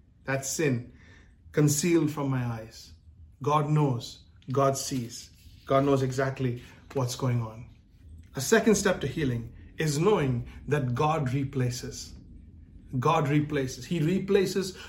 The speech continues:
what the abuser takes from you.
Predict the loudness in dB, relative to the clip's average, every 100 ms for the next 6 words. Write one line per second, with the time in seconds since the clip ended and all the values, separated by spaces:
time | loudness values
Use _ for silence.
0 | -12 -2 0 0 0 0 0 0 2 2
1 | 0 -2 -14 -4 -2 0 -4 -8 -10 -4
2 | 0 2 2 0